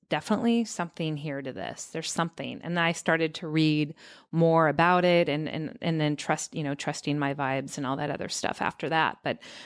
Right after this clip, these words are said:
that was an instrumental reading for me. And, um, and for my other, my sisters and my mom too, it was, and sh-, it was just one of those, those things where you're just,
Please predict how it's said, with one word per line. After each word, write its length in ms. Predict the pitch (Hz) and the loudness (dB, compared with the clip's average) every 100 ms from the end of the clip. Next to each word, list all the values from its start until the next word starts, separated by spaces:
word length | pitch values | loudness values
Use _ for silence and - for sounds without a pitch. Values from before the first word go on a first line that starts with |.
| - | -4
that 180 | 185 180 | 0 2
was 180 | 190 175 | 0 -2
an 80 | 160 | 0
instrumental 720 | 160 - - 156 151 - 165 | 0 -2 -2 -2 -2 -2 -4
reading 540 | 151 151 190 220 269 - - - _ | -2 -2 0 0 -2 -6 -20 -20 _
for 160 | 220 | 2
me. 440 | 233 240 240 262 - - | 4 4 4 0 -6 -4
And, 320 | 185 180 175 | 0 0 0
um, 440 | 170 160 156 156 151 _ _ - - | -2 -2 -4 -8 -14 _ _ -20 -6
and 120 | 196 190 | -4 0
for 120 | 269 | 2
my 180 | 277 247 | 4 4
other, 240 | 254 247 226 | 4 2 0
my 100 | 226 | -2
sisters 640 | - 240 247 247 233 - | -4 -2 2 2 0 -4
and 160 | 208 | -4
my 100 | 202 | -2
mom 260 | 202 208 202 | 0 0 0
too, 240 | - 247 143 | 0 0 2
it 100 | 139 | 2
was, 320 | 175 170 - | 2 0 0
and 200 | - 156 | 0 0
sh-, 120 | - | -2
it 100 | 185 | 0
was 220 | 175 170 | 0 0
just 260 | 175 - - | -4 -6 -8
one 140 | - 160 | -6 -2
of 60 | |
those, 360 | 170 170 170 - _ _ _ _ _ _ - | 0 0 -2 -8 _ _ _ _ _ _ -8
those 260 | - 165 - | 0 0 2
things 240 | 175 175 | 0 0
where 100 | 160 | 0
you're 120 | 147 | -2
just, 260 | 143 147 | -4 -8